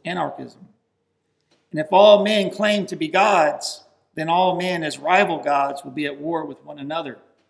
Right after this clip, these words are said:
And the alternative is to make the state into a god and men into slaves of the state." End quote. So again, folks, contrary to what so many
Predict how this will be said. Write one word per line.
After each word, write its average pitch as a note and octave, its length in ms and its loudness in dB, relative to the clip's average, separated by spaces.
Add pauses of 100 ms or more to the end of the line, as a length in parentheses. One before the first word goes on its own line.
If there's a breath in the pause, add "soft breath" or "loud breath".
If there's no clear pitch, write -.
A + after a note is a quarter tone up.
(960)
And C3+ 100 -12
the C#3+ 60 -4
alternative C#3+ 600 -4
is C3+ 120 -12
to - 140 -16
make C#3+ 280 -6
the - 60 -18
state F3 480 -6
into B2+ 260 -18
a A#2+ 40 -16
god B2 460 -8
and B2 80 -16
men C#3 220 -8
into - 180 -18
slaves C3 540 -10
of - 80 -20
the A#2+ 80 -20
state." C3+ 420 -14 (640)
End A#2+ 160 -20
quote. - 280 -20 (2500)
So D#3+ 60 -10
again, F#3+ 260 0
folks, F3 320 -4
contrary G3 400 0
to F3 80 -2
what E3+ 160 -4
so G3 240 -2
many F#3+ 400 -4